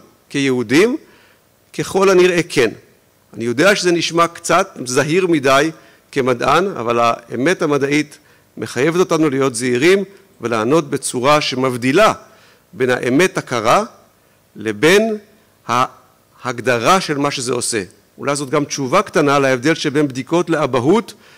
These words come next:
לבין בדיקות שבאות להשפיע על הזהות האישית של אדם. בדיקה של אבהית היא בדיקה בינארית,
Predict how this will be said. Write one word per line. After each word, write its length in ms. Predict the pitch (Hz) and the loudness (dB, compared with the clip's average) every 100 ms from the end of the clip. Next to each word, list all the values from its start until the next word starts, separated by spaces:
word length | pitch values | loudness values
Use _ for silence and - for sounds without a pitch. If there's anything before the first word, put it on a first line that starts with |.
| _ - | _ -10
לבין 380 | 117 147 170 | 0 2 2
בדיקות 380 | 135 135 - 170 165 | 0 -8 -2 -2 -2
שבאות 880 | 156 143 - _ - 131 156 175 170 | -2 -4 -6 _ -8 -4 0 -2 -2
להשפיע 560 | 131 - - 226 233 | -6 -6 -6 0 2
על 80 | 196 | 2
הזהות 500 | 160 139 135 202 208 | 2 0 -2 -2 0
האישית 340 | 165 147 196 | 0 0 -4
של 160 | 156 165 | -2 -2
אדם. 340 | 147 156 123 90 - _ _ _ _ _ _ | 2 2 2 -2 -14 _ _ _ _ _ _
בדיקה 240 | - 123 165 | -14 -4 -2
של 180 | 175 160 | 0 -2
אבהית 420 | 131 147 220 220 | 0 0 0 -4
היא 80 | 165 | -6
בדיקה 500 | 151 147 190 214 196 | -6 -2 0 0 -4
בינארית, 680 | 143 165 247 190 95 - | -4 0 0 0 -6 -12